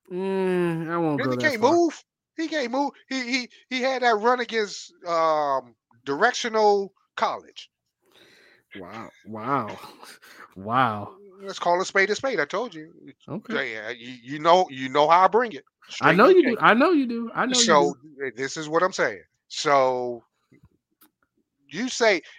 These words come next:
Speaker 2: you say four out of six can beat 'em. I don't think so. I think two, no, one for sure. Maybe two.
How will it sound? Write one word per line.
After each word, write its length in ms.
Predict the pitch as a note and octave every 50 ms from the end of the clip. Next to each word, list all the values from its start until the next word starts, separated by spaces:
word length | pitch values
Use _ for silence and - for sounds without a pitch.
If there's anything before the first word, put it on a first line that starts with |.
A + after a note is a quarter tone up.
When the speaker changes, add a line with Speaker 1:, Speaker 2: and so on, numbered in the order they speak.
| _
Speaker 2:
you 140 | - G3+ C#4
say 240 | C#4 - A3 F#3+ E3
four 320 | - - - F3+ F3 F3
out 160 | E3 D#3+ D#3
of 80 | D3 C#3
six 320 | - - D3 D3+ D3 -
can 140 | - - C3+ B2
beat 200 | C3+ C3 B2 A2+
'em. 100 | A2+ G#2+ - _ _ _ _ _ - _ _ _
I 160 | - F3 G#3 G3+
don't 200 | E3+ D3+ D3+ C#3+
think 240 | - D#3 B2+ A2+
so. 260 | - - G#2 F2 D2+ _ _ _ _ _ _ _ _ _ _ -
I 140 | - G3 G#3+
think 280 | G3+ - G3+ D#3+ C#3+ _
two, 460 | - - - G#3 G3 F#3+ F3+ F3+ F3 D#3+ _ _ _ _ _ _ _ _ _ _ -
no, 140 | E3+ E3
one 680 | A#2+ G2 G#2 A2+ C#3+ E3 F#3+ G#3+ A#3 A3+ A3+ A#3 A3+ G3
for 160 | - - F3+
sure. 560 | - - - F#3 E3 C#3 B2+ A2+ G#2+ G#2+ A#2+ _ _ _ _ _ _ _ _ _ _ _ _ _ _ _ _ _ _ _ _ _ _ _ _ _ _ _ _ _ -
Maybe 580 | A2 A#2 C3 D#3+ F#3+ F#3+ F#3 E3 D3+ D3 C3
two. 280 | - - - - G#2+